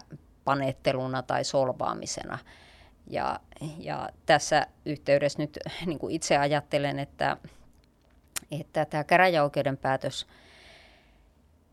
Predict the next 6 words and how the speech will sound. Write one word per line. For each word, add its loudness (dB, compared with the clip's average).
siinä, 6
siinä 2
niin 2
kuin -2
yritettiin 4
väistää 4